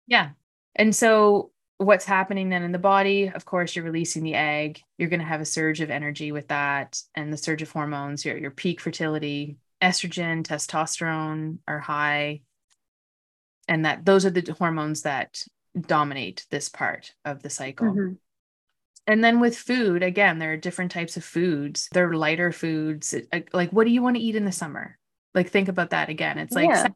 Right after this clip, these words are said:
Speaker 1: lighter foods. This is when you have a greater capacity to, you
Speaker 2: Eat
Speaker 1: know,
Speaker 2: healthier?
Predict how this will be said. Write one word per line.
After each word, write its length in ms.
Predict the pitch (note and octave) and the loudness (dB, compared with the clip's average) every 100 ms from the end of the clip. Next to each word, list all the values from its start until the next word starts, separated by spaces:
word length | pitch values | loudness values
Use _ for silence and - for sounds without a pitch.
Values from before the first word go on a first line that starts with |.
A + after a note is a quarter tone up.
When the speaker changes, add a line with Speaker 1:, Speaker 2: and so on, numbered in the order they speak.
| _ _ _ _ _ | _ _ _ _ _
Speaker 1:
lighter 160 | F3+ F#3 | -2 -2
foods. 220 | F3 D#3+ | 0 -2
This 140 | G#3 | -2
is 140 | A3+ A3 | -2 0
when 160 | G#3 | 0
you 80 | G#3 | 2
have 180 | F#3+ F#3 | 2 2
a 60 | F3 | 0
greater 360 | E3 F3 F3 | -2 0 -2
capacity 680 | E3+ F3 D3 D#3+ - G3 G#3 | -4 -8 -4 -4 -4 -4 -4
to, 420 | - F#3 E3+ D#3+ - - _ - - - | -2 -2 -2 -4 -8 -20 _ -20 -16 -2
you 100 | F3 | 2
Speaker 2:
Eat 80 | A3 | 4
Speaker 1:
know, 60 | F#3+ | 4
Speaker 2:
healthier? 540 | F#3 F#3+ A3 A#3+ D4+ | 2 2 2 2 2